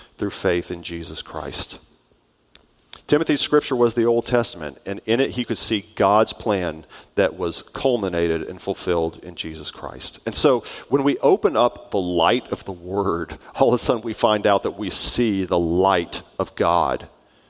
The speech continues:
When we open up the light of the Word, we actually see the life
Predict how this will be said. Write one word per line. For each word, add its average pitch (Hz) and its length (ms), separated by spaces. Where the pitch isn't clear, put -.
When 98 160
we 104 120
open 117 220
up 107 140
the 101 80
light 104 260
of 104 80
the 104 80
Word, 95 420
we 101 140
actually 101 500
see 87 600
the 95 100
life 92 720